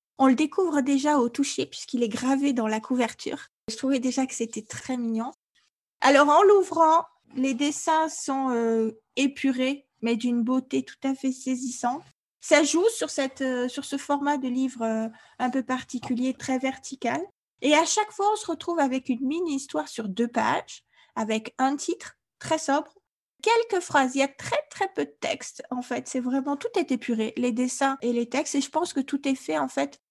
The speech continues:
pour que, euh, le lecteur comble et réfléchisse par lui-même sur,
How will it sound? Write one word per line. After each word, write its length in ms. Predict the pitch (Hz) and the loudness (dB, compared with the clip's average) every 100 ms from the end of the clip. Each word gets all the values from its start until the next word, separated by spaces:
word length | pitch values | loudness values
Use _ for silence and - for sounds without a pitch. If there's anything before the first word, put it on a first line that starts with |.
| _ _ | _ _
pour 280 | - 320 - | -6 -6 -4
que, 340 | 311 294 294 - - | -2 0 0 0 0
euh, 180 | 240 | 2
le 200 | 240 240 | 2 0
lecteur 540 | 240 233 - - 294 - | 0 -2 -4 -4 -4 2
comble 640 | 359 339 392 262 185 208 - - _ | 6 8 6 4 2 -2 -10 -20 _
et 140 | 269 | 2
réfléchisse 760 | 254 269 269 294 285 302 302 - | 6 6 4 -2 0 -2 -2 -4
par 260 | - 277 269 | -2 0 2
lui-même 520 | 262 262 277 320 320 | 2 2 2 0 -6
sur, 460 | - - - 285 | -12 -8 -2 -2